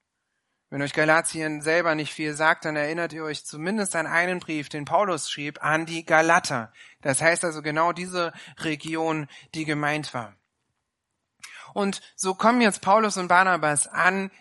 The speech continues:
diesen Ort, Antiochia in Pisidien. Und der Dienst, den sie dort machen, fängt ganz unspektakulär an.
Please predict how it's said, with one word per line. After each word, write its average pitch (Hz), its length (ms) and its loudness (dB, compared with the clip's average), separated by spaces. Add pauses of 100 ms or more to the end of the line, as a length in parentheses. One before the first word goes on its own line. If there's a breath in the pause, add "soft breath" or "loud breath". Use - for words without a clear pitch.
diesen 190 280 0
Ort, 135 340 2
Antiochia 180 640 0
in 185 140 -4
Pisidien. 143 720 -6 (220 loud breath)
Und 190 160 0
der 202 100 10
Dienst, 226 380 0
den 190 160 2
sie 175 100 -4
dort 165 320 -2 (380)
machen, 180 500 2
fängt 185 400 -2
ganz 202 420 4 (200 soft breath)
unspektakulär 147 960 -4
an. 117 180 -10